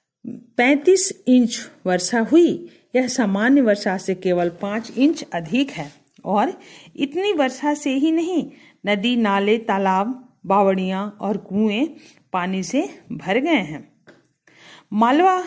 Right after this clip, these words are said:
का वर्षा का इतिहास के बारे में लेखक जानकारी देता है कि नई दुनिया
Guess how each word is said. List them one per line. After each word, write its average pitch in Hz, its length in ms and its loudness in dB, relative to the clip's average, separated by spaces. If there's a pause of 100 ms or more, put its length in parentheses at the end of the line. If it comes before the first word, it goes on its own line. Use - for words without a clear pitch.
(220)
का 214 120 2
वर्षा 208 440 2
का 254 280 -2 (380)
इतिहास 226 640 0
के 233 140 0
बारे 196 340 0
में 190 260 0 (300)
लेखक 208 320 -2
जानकारी 180 520 -2
देता 214 320 0
है 185 340 -6 (720)
कि 285 460 4
नई 294 340 4
दुनिया 254 480 2